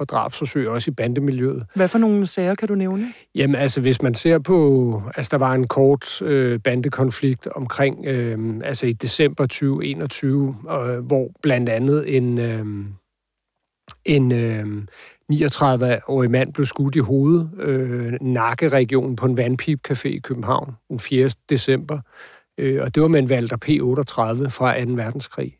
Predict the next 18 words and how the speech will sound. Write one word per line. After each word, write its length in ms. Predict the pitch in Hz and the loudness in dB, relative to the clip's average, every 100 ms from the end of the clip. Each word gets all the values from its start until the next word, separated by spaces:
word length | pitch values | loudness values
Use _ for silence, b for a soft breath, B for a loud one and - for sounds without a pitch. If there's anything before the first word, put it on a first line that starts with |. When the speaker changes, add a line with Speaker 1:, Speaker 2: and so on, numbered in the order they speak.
| _ - | _ -6
Speaker 1:
Øhm, 720 | 123 117 113 107 110 110 104 - _ B B B B B B B _ _ _ - | -4 -2 -4 -6 -10 -12 -14 -18 _ B B B B B B B _ _ _ -4
og, 120 | 143 | 2
men 180 | 143 113 | 4 4
der 120 | 120 | 2
er 100 | 113 | 2
mange 300 | 113 127 160 | 2 2 2
sager, 460 | - 139 135 147 147 | 4 4 4 4 2
altså, 360 | 143 127 - 135 | 0 -2 0 0
øhm, 720 | 123 123 120 117 113 107 104 107 359 - _ _ - | 0 0 -2 -2 -4 -6 -10 -14 -16 -18 _ _ -2
der 80 | 139 | 0
var 120 | 120 | 0
også 340 | 107 131 - 160 | 0 0 2 2
en, 200 | 135 127 | 4 2
en, 400 | 151 127 123 - | 2 2 0 0
en, 400 | 127 123 113 139 - | 0 0 -4 -10 -8
en 260 | - 131 120 110 110 - | -2 -2 -2 -6 -10 -2
bande, 520 | 123 123 143 143 120 120 214 - | 0 2 2 2 0 -6 -20 -14
øh, 920 | - 131 123 120 117 117 - - - | 0 2 2 2 0 -2 -4 -8 -8